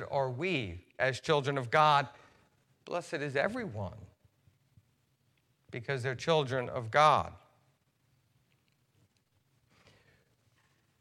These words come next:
The saints who have gone before us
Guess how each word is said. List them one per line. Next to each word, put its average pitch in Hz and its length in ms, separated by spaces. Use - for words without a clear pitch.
The 151 160
saints 240 520
who 196 140
have 165 180
gone 185 340
before 190 540
us 151 480